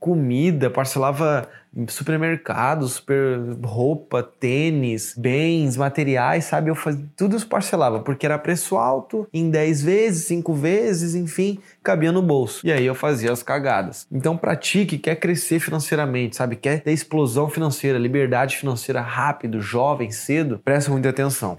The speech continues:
Parcelamento é facilidade de acesso, é conseguir ter algo pelo mesmo preço à vista, pagando menos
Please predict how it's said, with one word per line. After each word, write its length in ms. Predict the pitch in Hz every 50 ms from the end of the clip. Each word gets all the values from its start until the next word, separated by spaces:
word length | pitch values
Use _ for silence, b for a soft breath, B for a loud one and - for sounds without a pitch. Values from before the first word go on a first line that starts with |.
| - -
Parcelamento 920 | - 135 175 180 - - 185 151 135 117 110 110 120 123 120 - - - -
é 120 | 123 120
facilidade 1200 | - - - - 143 175 196 - - - 196 175 180 170 135 117 101 101 110 110 110 131 139 - _ _ _ _ _ _ _ _ _ _ _ _ _ _ _ _ _ _ -
de 240 | 127 117 113 135
acesso, 800 | 143 139 131 - - - - 110 104 110 - - - 143 127 - _ -
é 300 | 113 113 110 98 98 - - -
conseguir 720 | - 143 139 131 - - 139 127 117 117 127 165 202 202 202
ter 240 | 196 220 208 190 143
algo 520 | 123 123 127 131 135 135 160 185 185 180
pelo 220 | - 131 123 120
mesmo 400 | 110 104 104 113 139 147 165 180
preço 340 | 165 - 151 160 160 - -
à 60 | 165
vista, 500 | 143 117 117 120 120 - - 147 147 147 -
pagando 580 | - 135 131 131 117 123 131 135 139 139 135 131
menos 800 | 127 120 117 123 135 143 147 151 156 165 151 - - - - -